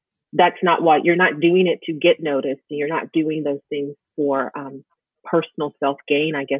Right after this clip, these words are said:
you would say. It's more of you just do your job, you, you, you commit to students, and, um, then it comes. You know, those things just kinda come your way. And I've seen that not only in my own life,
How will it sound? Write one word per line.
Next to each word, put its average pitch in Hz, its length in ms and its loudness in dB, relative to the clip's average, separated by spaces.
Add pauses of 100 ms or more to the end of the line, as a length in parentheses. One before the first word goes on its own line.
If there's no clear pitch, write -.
(100)
you 139 140 -4
would 139 100 -4 (100)
say. 143 200 -4
It's 139 140 -6 (100)
more 143 340 -2
of 139 160 -4 (640)
you 156 140 -4
just 160 140 -2 (120)
do 175 140 6
your 170 200 6
job, 151 380 2
you, 143 240 -6 (120)
you, - 120 -10 (140)
you 262 140 -8 (280)
commit 165 320 0
to 160 180 -6
students, 147 480 -2 (360)
and, 135 420 -6 (140)
um, 143 460 -12 (920)
then 151 320 2
it 151 180 2
comes. - 400 -2 (220)
You 165 120 -2
know, 151 140 2
those 147 220 2
things 165 240 -2
just - 160 -10
kinda 143 220 -8
come 131 420 -6
your 151 220 0
way. 143 440 -2
And 135 160 -8 (540)
I've 156 200 2 (100)
seen 190 220 6
that 170 200 4
not 180 220 4
only 180 200 4
in 165 80 2
my 147 200 0
own 196 240 4
life, 143 260 0